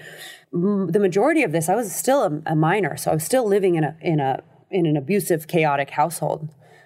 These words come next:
And I was still having most of my decisions, you know, made by, by someone that, you know, I didn't, who I didn't trust. So there was, like, all this chaos always. I ended up, you know, after a f-,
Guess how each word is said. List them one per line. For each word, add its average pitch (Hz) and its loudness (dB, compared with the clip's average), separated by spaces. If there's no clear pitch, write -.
And 185 4
I 165 2
was 156 -2
still 175 0
having 156 2
most 156 2
of 151 2
my 143 0
decisions, 143 -2
you 156 0
know, 127 -4
made 143 2
by, 127 0
by 131 0
someone 135 -2
that, - -4
you 160 -2
know, 131 -10
I 160 2
didn't, 156 -2
who 147 0
I 151 2
didn't 139 -4
trust. - -4
So 185 0
there 214 4
was, 190 2
like, 180 2
all 208 4
this 202 0
chaos 190 0
always. 175 2
I 165 0
ended 180 2
up, 160 0
you 180 4
know, 156 2
after 156 0
a - 2
f-, 156 -6